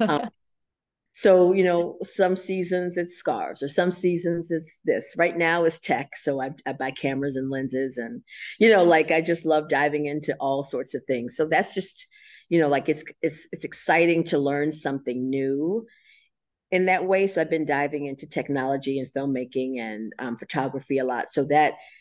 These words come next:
you know, if I go down this YouTube University rabbit hole, you know, I'll look up and I've, you know, spent two hours, but look what I've learned. And then I pull out my camera and I'll try these things. And so that's another side of, of me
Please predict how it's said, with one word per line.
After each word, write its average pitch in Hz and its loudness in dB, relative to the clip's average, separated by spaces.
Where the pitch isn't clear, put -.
you 165 2
know, 156 6
if 139 -2
I 135 2
go 147 4
down 143 0
this 139 -4
YouTube 156 2
University 143 0
rabbit 175 6
hole, 139 0
you 170 4
know, 165 4
I'll 151 4
look 165 2
up 196 4
and 139 -2
I've, 131 -4
you 165 0
know, 156 2
spent - -2
two 170 4
hours, 196 4
but 107 -10
look 180 -4
what 185 0
I've 156 -2
learned. 151 -4
And 131 -14
then 147 -6
I 135 -8
pull 190 2
out 156 -2
my 151 -2
camera 147 0
and 117 -10
I'll 127 -10
try 165 0
these 156 -4
things. 143 -4
And 143 -8
so 135 -2
that's 175 0
another 147 -2
side 120 -8
of, 127 0
of 143 2
me 120 -2